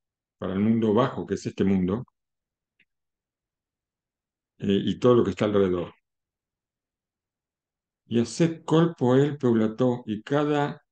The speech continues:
cada, em, vamos a decir, cada trabajador hace su trabajo. Está hablando de todos los, todos los, vamos a decir,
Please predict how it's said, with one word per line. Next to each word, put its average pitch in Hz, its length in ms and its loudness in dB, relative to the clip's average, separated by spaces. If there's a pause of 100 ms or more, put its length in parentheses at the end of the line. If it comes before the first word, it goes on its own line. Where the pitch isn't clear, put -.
(100)
cada, 131 600 0 (160)
em, 98 680 -4 (340)
vamos 107 320 -6
a 104 40 -4
decir, 104 300 -4
cada 143 200 0
trabajador 123 520 -2
hace - 200 -14
su - 180 -10
trabajo. 98 580 -4 (720)
Está - 120 -8
hablando 95 340 0
de 87 200 -2
todos 98 240 -2
los, - 500 -10 (920)
todos 107 260 0
los, - 600 -8 (640)
vamos 101 240 -6
a - 40 -2
decir, - 460 -2